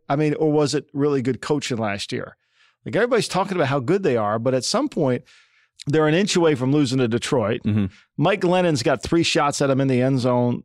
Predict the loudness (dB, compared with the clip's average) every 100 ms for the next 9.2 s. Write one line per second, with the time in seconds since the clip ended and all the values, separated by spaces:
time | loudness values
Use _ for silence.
0 | -12 -2 0 2 0 -2 0 2 2 2
1 | 0 -2 -2 -2 0 2 0 -2 -6 -20
2 | -14 -4 -2 0 2 2 2 0 0 0
3 | 0 2 2 2 2 0 2 2 2 2
4 | 4 4 2 0 -2 -4 -2 -2 -2 -2
5 | -2 0 0 0 0 -2 -2 0 0 2
6 | 2 2 0 -2 -2 -2 0 2 2 2
7 | 2 2 2 0 0 0 0 0 -2 -2
8 | -4 -4 -2 -2 0 -2 0 0 0 0
9 | 0 -2